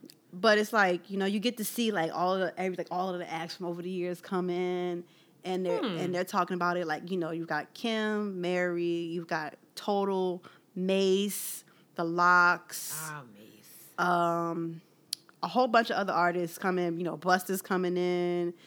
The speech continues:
Speaker 1: and then, you know, they're like, they have, like, sit downs with 'em or whatever,
Speaker 2: Mm-hmm.
Speaker 1: and they're talking throughout the thing. And it's, like, mostly, like, it's mo-, it's mostly about Puff and, you know,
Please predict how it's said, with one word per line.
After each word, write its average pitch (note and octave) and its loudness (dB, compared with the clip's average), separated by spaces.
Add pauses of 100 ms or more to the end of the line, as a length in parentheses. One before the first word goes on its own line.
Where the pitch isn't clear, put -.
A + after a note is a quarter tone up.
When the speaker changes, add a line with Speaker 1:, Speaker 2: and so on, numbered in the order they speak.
(360)
Speaker 1:
and A3 2
then, A#3 2
you C4+ 2
know, A3+ 4
they're A3 6
like, G3+ 2 (680)
they G#3 0
have, G#3 4
like, E3 -2
sit E3+ -6
downs E3+ -2
with F3 -2
'em E3+ -2
or E3+ -2
whatever, E3+ -2
Speaker 2:
Mm-hmm. F#3 0
Speaker 1:
and F3 -2
they're F3+ 0
talking E3+ -4
throughout E3 -4
the E3+ -2
thing. E3 -4
And G3+ 4
it's, G3+ -2
like, G3+ 2
mostly, A#3 0
like, F3+ 0 (1040)
it's C#4 6
mo-, E4+ 12 (200)
it's D4+ 8
mostly E4+ 6
about D#4 6
Puff C#4+ 4
and, F3+ 2
you F#3+ 0
know, F3 0